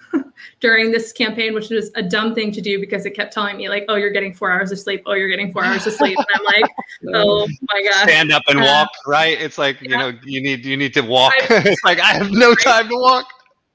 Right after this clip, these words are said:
Speaker 1: I know. I mean, people on our, uh, on our team were taking calls on, like, Pelotons and stuff like that, which was wild. Um, I do not have that level of motivation. Although I think I did call Thomas once from a treadmill.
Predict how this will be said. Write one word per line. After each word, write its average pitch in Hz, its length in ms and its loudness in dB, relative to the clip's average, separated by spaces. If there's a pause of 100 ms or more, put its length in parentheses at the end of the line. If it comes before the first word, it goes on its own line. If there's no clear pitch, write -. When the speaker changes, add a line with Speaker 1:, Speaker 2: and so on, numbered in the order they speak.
(440)
Speaker 1:
I 233 120 2
know. 202 320 0
I 240 100 0
mean, 226 400 0
people 330 280 -4
on 285 120 0
our, 220 300 -2
uh, 202 200 -2
on 208 140 -4
our 196 100 -2
team 214 200 -4
were 196 100 -4
taking 202 340 -8
calls 185 320 -8
on, 190 120 -6
like, 185 180 -10
Pelotons 185 600 -4
and 190 100 -8
stuff 190 180 -4
like 190 180 -4
that, 180 240 0
which 202 160 -8
was 190 280 -2
wild. 185 480 -2
Um, 196 240 -2
I 196 100 -2
do 190 100 -4
not 185 220 -2
have 185 220 -4
that 185 200 -4
level 190 240 -6
of 185 140 -4
motivation. 196 600 -6 (160)
Although 277 240 4
I 269 120 2
think 311 220 -2
I 311 60 4
did 240 240 0
call 226 240 -2
Thomas 214 340 -4
once 202 220 -6
from 226 120 -4
a 185 60 -6
treadmill. 190 640 -6